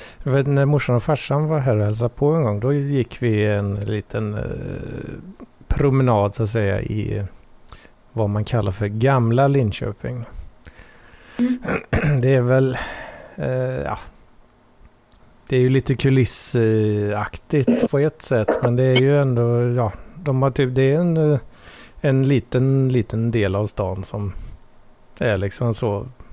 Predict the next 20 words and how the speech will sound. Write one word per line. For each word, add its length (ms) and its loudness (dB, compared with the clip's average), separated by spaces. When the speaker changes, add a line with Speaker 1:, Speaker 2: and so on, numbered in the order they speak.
Speaker 1:
ja, 220 -4
det 80 -8
ser 180 -2
ut 160 0
som 180 -4
det 100 -2
gjorde 220 -2
förr. 420 -4
Men, 280 2
eh, 60 4
ja, 420 2
det 120 0
är 40 4
inte 200 -2
riktiga 640 0
butiker 500 0
i 60 0
den 360 2
bemärkelsen. 640 -2
Ja, 220 -4